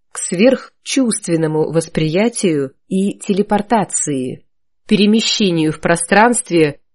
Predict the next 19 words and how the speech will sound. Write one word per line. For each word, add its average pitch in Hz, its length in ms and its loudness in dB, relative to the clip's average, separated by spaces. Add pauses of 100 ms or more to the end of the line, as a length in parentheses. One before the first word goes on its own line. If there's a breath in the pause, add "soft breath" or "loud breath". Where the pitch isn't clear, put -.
в - 200 -18
физическом 185 760 -2
теле. 151 580 0 (720)
Приведение 240 840 4
в 190 120 0
равновесие 240 920 4
мужского 180 840 0 (260)
и 240 320 0
женского 190 760 2
аспектов 185 840 0 (200)
собственной 214 840 2
энергии, 151 880 0 (220)
контроль 196 720 4
над 214 260 -2
чувствами. 147 880 -6 (800)
Умение 254 600 6
справляться 247 880 4
с - 120 -4
трудностями 185 960 0